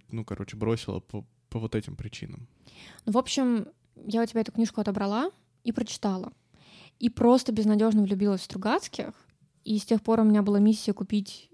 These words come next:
Speaker 2: все книги, которые вообще возможно купить, все, которые издаются, переиздаются и так далее. И на данный момент, мне кажется, я прочла почти всё. Есть, по-моему, три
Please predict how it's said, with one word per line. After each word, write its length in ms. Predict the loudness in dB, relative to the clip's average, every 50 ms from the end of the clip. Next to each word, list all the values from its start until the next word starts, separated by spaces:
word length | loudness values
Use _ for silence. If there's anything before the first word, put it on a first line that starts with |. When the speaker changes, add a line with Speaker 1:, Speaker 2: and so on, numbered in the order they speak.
| -20 -20 -16
Speaker 2:
все 240 | -14 -14 -4 -2 -2 -2
книги, 320 | 4 6 8 8 8 6
которые 240 | 2 0 0 0 0 0
вообще 200 | -2 -2 -2 -2
возможно 480 | 0 2 4 4 6 4 4 0 -4 -4
купить, 580 | -6 -8 -6 -6 -6 -8 -6 -10 -16 -20 -20 _ _ _ _ _ -20 -20 -20 -20 _ _ _ _ _
все, 200 | -4 -2 -2 0
которые 260 | 0 0 0 0 0
издаются, 460 | 2 4 4 4 4 2 0 -4 0
переиздаются 560 | 0 2 2 4 4 6 6 4 4 2 -2
и 20 | -4
так 140 | -4 -4 -2
далее. 480 | 0 0 2 2 2 2 2 0 -4 -8 _ _ -20 -20 -20 -20 -20 -20 -20 _ _ _ _ -2
И 520 | 0 2 2 4 4 4 4 2 0 0 2
на 100 | 2 4
данный 220 | 4 6 6 6
момент, 340 | 6 6 6 4 2 2 -2
мне 80 | -2 -2
кажется, 220 | -2 -2 -2 -4
я 40 | -4
прочла 300 | -4 -6 -4 -2 -2 0
почти 460 | 0 -2 -4 -4 -10 -6 -4 -4 -4
всё. 420 | -4 -6 -8 -4 0 2 2 4
Есть, 480 | 4 4 2 2 4 4 4 2 0 -2 -4 _
по-моему, 440 | 0 2 4 4 4 6 4 4 2
три 520 | 2 0 2 2 4 4 2 2 0 -2